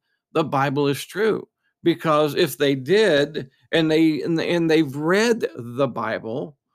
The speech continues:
and they have allowed, uh, the, the, their minds to,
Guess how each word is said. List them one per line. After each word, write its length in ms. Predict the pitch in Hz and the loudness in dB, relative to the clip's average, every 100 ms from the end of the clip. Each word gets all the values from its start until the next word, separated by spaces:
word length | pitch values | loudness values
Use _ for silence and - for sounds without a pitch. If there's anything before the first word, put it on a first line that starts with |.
| _ _ - | _ _ -2
and 300 | 160 160 156 | 2 4 6
they 400 | 165 160 160 143 - | 8 8 6 2 -8
have 280 | 143 156 131 | -2 0 2
allowed, 640 | 139 135 180 208 190 156 - _ _ - | 2 2 2 2 0 -4 -12 _ _ 2
uh, 440 | 156 143 143 139 | 4 6 4 4
the, 140 | 127 95 | 2 0
the, 420 | - - - - 120 | -2 -4 -8 -12 -4
their 160 | 147 | 0
minds 600 | 143 139 185 185 180 - | 2 4 4 2 0 -2
to, 420 | - 151 147 131 | -4 -2 -2 -4